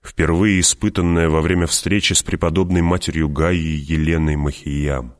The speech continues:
во время испытания Гом-Джаббаром. Правая рука,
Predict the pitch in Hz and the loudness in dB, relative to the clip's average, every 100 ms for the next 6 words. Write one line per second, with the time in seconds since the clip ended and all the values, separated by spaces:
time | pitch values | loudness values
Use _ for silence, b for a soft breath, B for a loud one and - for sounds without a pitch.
0 | _ _ _ _ _ _ 73 73 73 73 | _ _ _ _ _ _ -2 0 2 2
1 | 69 - - - 69 65 65 65 67 65 | 0 -2 -4 -4 -4 -2 -4 -4 -4 -4
2 | 69 65 62 65 65 60 - _ _ _ | -4 -6 -4 -4 -4 -8 -16 _ _ _
3 | _ _ b b b b _ _ 82 98 | _ _ b b b b _ _ -2 0
4 | 92 87 85 80 104 104 85 | 2 2 0 0 0 0 -2